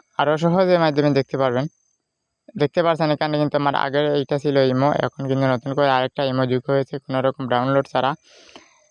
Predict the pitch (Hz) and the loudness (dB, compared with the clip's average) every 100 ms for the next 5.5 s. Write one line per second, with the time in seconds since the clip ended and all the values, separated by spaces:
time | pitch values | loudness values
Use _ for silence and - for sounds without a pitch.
0 | - 147 190 190 175 180 170 185 180 170 | -4 0 2 2 2 2 2 2 2 2
1 | 180 160 156 196 - 180 151 131 123 123 | 2 2 0 0 0 -2 -2 -2 0 0
2 | 127 131 135 - 135 147 - 156 151 147 | 0 0 0 0 0 -2 0 0 2 2
3 | 147 151 139 135 151 139 135 139 135 143 | 2 0 0 2 2 0 0 -2 0 2
4 | 151 - 160 - 143 147 - 151 151 151 | 0 0 -4 -2 0 0 -2 0 0 0
5 | 151 151 123 - - | 0 2 2 -2 -8